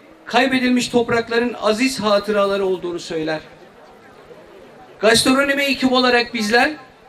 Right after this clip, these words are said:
mübadelenin yüzüncü yılında Türk Mutfağı Haftası içerisinde onlara da yer vererek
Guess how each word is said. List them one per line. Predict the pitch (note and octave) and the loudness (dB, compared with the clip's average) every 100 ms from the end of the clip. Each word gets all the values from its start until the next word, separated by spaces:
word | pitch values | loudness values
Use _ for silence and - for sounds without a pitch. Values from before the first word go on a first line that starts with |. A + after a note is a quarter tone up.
| - - | -20 -2
mübadelenin | G#3+ A#3 B3 A#3+ B3 B3 B3 A3+ | 0 4 4 6 4 4 0 -2
yüzüncü | G#3+ A3+ A#3+ B3 | -2 0 0 2
yılında | A#3+ G#3+ G3 A3 B3 - - - - - | 2 0 0 0 -2 -8 -20 -20 -20 -4
Türk | - C#4 | -2 0
Mutfağı | B3 A#3 A3 | 0 0 2
Haftası | G3+ G#3 G#3+ G3+ | 2 2 -2 -4
içerisinde | G#3+ - G3 - G3+ G3+ A#3 B3 - | -4 -2 -2 -4 -2 -2 -2 -4 -2
onlara | G#3+ A#3+ A#3+ A3+ | 0 4 4 2
da | |
yer | G3+ G#3 G#3 | 2 0 0
vererek | G#3 G3 G3+ A#3+ | 0 0 0 -2